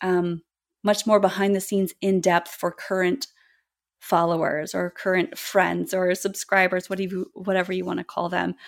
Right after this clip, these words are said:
So I really just wanna go deeper with the audience I do have, not, and in that I will continue to grow, but again, I'm not looking for that viral explosion or anything. I really like the place I'm in right now, and I wanna sit here for a while and just enjoy it.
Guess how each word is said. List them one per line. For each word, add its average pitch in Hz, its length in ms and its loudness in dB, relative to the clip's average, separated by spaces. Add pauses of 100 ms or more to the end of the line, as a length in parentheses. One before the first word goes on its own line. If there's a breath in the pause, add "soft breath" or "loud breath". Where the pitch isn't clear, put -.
(220 loud breath)
So 220 120 0
I 220 40 4
really 294 240 2
just 403 160 -2
wanna 247 180 2
go 214 120 2
deeper 240 560 -2 (100)
with 226 120 -8
the 208 100 0
audience 190 400 2
I 175 80 -4
do 180 240 -6
have, 240 340 -2 (520 soft breath)
not, 196 460 -2
and 233 320 2 (220)
in 294 180 8
that 214 220 4
I 208 80 2
will 196 180 0
continue 208 380 -4
to 196 100 -2
grow, 185 440 -2
but 196 100 -4
again, 190 260 2
I'm 175 100 4
not 180 200 4
looking 190 260 -4
for 190 160 0
that 175 260 0
viral 180 500 4
explosion 180 840 0
or 170 280 0 (460 loud breath)
anything. 196 520 2
I 202 60 2
really 226 360 2
like 185 440 2
the 180 100 -4
place 180 300 -8
I'm 175 120 0
in 170 100 0
right 170 160 -2
now, 165 260 0
and 185 100 0
I 170 60 2
wanna 190 240 0
sit - 260 -4
here 294 220 -2
for 302 140 -2
a 294 80 4
while 302 520 2
and 196 140 -2
just 202 240 -2
enjoy 185 400 -2
it. - 200 0